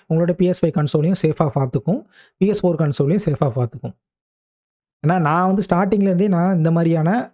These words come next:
க-, யூ பி எஸ் தான் யூஸ் பண்றேன். இப்ப எனக்கு வந்து பாத்தீங்கன்னா, கிட்டத்தட்ட, அ, இப்ப கன்சோல் வாங்கி, இந்த கன்சோல் வாங்கி ஒரு செவன் மந்த் கிட்ட ஆயிடுச்சு. அதாவது நான் பி எஸ் ஃபைவ் கன்சோலை சொல்றேன். அதே பி எஸ் ஃபோர் கன்சோல் வாங்கி நான் ஃபோர் இயர் வரைக்குமே யூஸ் பண்ணியிருக்கேன். எனக்கு ரொம்பவே பெட்டரான ஆப்ஷன் கொடுத்துச்சு.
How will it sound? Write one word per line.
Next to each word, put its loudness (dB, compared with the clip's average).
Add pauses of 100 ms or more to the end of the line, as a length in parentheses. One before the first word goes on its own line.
க-, 0
யூ 2
பி 0
எஸ் 0
தான் 0
யூஸ் 0
பண்றேன். 0 (480)
இப்ப 2
எனக்கு 0
வந்து 2
பாத்தீங்கன்னா, 0
கிட்டத்தட்ட, 0
அ, 2
இப்ப -2
கன்சோல் 2
வாங்கி, 0
இந்த 0
கன்சோல் 0
வாங்கி 0
ஒரு 0
செவன் 0 (300)
மந்த் 0
கிட்ட 0
ஆயிடுச்சு. -2 (400)
அதாவது 2
நான் 0
பி 0
எஸ் 0
ஃபைவ் 0
கன்சோலை 0
சொல்றேன். 0 (540)
அதே 2
பி 2
எஸ் 0
ஃபோர் 0
கன்சோல் 0
வாங்கி 0
நான் 2
ஃபோர் 0
இயர் 2
வரைக்குமே 0
யூஸ் -2
பண்ணியிருக்கேன். -2 (400)
எனக்கு 0
ரொம்பவே 2
பெட்டரான 0
ஆப்ஷன் 0
கொடுத்துச்சு. 0